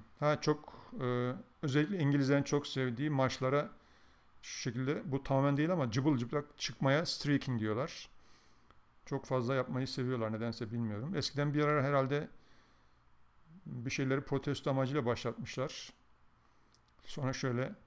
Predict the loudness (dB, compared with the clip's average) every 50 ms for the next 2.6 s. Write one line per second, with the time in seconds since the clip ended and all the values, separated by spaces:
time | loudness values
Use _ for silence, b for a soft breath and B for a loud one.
0 | _ _ -20 -16 -12 -8 -8 -8 -8 -4 -4 -4 -2 -2 -4 -4 -4 -4 -4 -4
1 | -2 -2 -2 -4 -2 -4 -4 -2 -2 -2 -2 -2 -4 -4 -6 -6 -4 -4 -4 -4
2 | -2 -4 -2 -2 -2 -4 -4 -6 -8 -10 -12